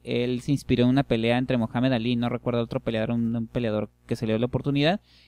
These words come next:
escribió un guión y obviamente es un guión dramático.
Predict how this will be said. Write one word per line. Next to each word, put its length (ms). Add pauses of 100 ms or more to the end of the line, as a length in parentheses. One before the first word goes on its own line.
escribió 380
un 80
guión 320
y 140
obviamente 360
es 100
un 100
guión 180
dramático. 680